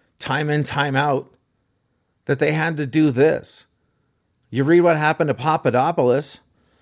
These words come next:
and they're like, "Hey, go meet this guy and talk to him." And this guy floats a balloon at you, and you're like, "Well, that stinks," and people just don't do that when you just don't meet him. So I ignored it. And then they try to trot you out with another dude and try to get the same lie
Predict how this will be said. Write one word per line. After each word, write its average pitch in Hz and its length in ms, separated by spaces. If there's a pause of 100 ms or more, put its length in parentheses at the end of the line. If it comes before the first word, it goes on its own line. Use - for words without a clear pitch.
(260)
and 135 160
they're 156 140
like, 143 200
"Hey, 165 440 (240)
go 131 220
meet 160 200
this 214 240
guy 117 200
and 110 180
talk 156 260
to 196 140
him." 196 300
And 127 100
this 135 140
guy 156 180
floats 151 380
a 151 40
balloon 147 340
at 131 200
you, 143 120
and 156 120
you're 151 100
like, 151 160
"Well, 170 120
that 226 160
stinks," - 500
and 175 100
people 196 280
just 185 240
don't 202 200
do 214 160
that 139 200
when 127 120
you 123 120
just 131 200
don't 123 220
meet 127 220
him. 190 140 (480)
So 175 220
I 180 120
ignored 165 440
it. - 160 (920)
And 170 240
then 202 320 (760)
they 180 140
try 190 220
to 170 100
trot 196 320
you 196 120
out 196 160
with 180 140
another 202 360
dude 117 280
and 123 120
try 185 180
to 202 100
get 196 200
the 185 80
same 185 420
lie 175 420